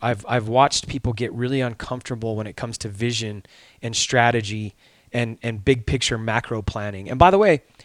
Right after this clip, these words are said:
um, some of that is personality driven, but some of that is also training yourself to slow down and take the time to dream big, vision big, et cetera. So we're,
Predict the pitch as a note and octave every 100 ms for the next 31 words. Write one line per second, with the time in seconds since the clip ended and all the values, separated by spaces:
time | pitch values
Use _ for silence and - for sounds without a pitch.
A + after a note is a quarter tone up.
0 | _ _ _ C3+ B2+ F#3+ F#3+ E3 C3+ -
1 | D3+ B2+ B2 B2+ A2 G2 G#2 G2+ G2+ G2+
2 | C#3 C3 B2 A#2 G#2+ A#2 - A2 - D3
3 | F#3 C3+ A2+ - G#2+ G#2 - A2 - -
4 | B2+ C#3+ B2 A2 A2 A2 - _ _ _
5 | _ - A#2+ A2 - C#3 - C3+ - C3
6 | A#2+ A2+ G#2+ G#2 A#2+ B2 A#2+ A#2+ A#2 G#2
7 | A2+ G#2+ A2 G#2 G#2+ G#2+ G2+ - D3 C3+
8 | G2+ - - - - - D3+ D3 - C3+
9 | D#3+ G3+